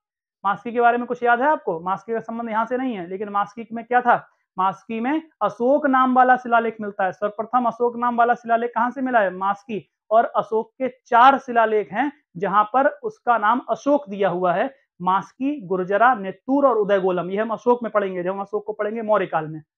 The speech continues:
तब। ठीक है, चलिए आगे question देखते हैं। विंध्य क्षेत्र के किस स्थल से सर्वाधिक मानव कंकाल मिले हैं? Most important question लगा लीजिएगा, ये उत्तर प्रदेश special का question है। इतिहास में पाषाण काल का उत्तर प्रदेश special का question है,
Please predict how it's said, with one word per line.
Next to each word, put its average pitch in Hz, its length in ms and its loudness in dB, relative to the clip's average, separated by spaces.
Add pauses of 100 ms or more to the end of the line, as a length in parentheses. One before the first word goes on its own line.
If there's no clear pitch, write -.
तब। 156 160 -4 (260)
ठीक 240 100 -4
है, 320 60 -2 (260)
चलिए 165 280 -12
आगे 202 160 4
question 202 280 -6
देखते 185 260 -10
हैं। 165 60 -18 (1600)
विंध्य 294 360 2
क्षेत्र 247 340 2
के 277 140 -2
किस 285 280 -6
स्थल 262 340 0
से 294 160 -2
सर्वाधिक 226 540 4
मानव 226 240 2
कंकाल 196 400 0
मिले 196 160 -6
हैं? 294 200 -2 (260)
Most 254 360 2
important 214 460 -4
question 196 260 -10
लगा 170 180 -6
लीजिएगा, 185 460 -4
ये 233 180 -6
उत्तर 254 320 -6
प्रदेश 247 360 -2
special 208 400 -10
का 208 100 -4
question 190 360 -12
है। 277 120 -4 (320)
इतिहास 190 440 0
में 233 140 -6
पाषाण 214 360 0
काल 202 200 0
का 247 100 0
उत्तर 240 320 -2
प्रदेश 226 360 -2
special 196 360 -8
का 190 100 -6
question 185 320 -10
है, 254 100 -4